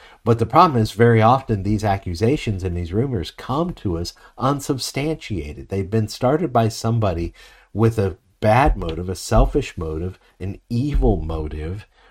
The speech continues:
and they have spread to someone we know and trust. And so somehow through the chain there, it crosses over into those that we know and trust. And when it comes to our ears, we tend to believe it.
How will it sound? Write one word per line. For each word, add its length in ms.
and 160
they 120
have 240
spread 480
to 160
someone 500
we 160
know 300
and 160
trust. 680
And 260
so 380
somehow 840
through 340
the 100
chain 480
there, 320
it 120
crosses 720
over 360
into 220
those 400
that 160
we 100
know 240
and 120
trust. 480
And 160
when 140
it 100
comes 360
to 120
our 220
ears, 400
we 180
tend 460
to 140
believe 460
it. 240